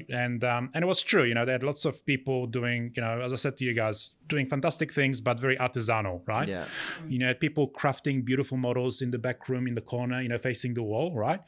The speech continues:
Speaker 1: And then shyly giving them to the business, saying, "Hey, try this," you know? It's like, that's cool, right? But it's not gonna change the world, right? It's gonna, it's gonna, it's gonna have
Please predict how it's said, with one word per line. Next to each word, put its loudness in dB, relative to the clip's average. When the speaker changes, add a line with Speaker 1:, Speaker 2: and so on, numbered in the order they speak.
Speaker 1:
And 0
then 6
shyly 4
giving 0
them 0
to -2
the 0
business, -2
saying, -2
"Hey, -2
try -2
this," 0
you -2
know? -4
It's -4
like, -2
that's 2
cool, 8
right? 10
But 6
it's 0
not 2
gonna 2
change 0
the -2
world, 0
right? 2
It's -2
gonna, 0
it's -4
gonna, 0
it's -6
gonna -2
have 0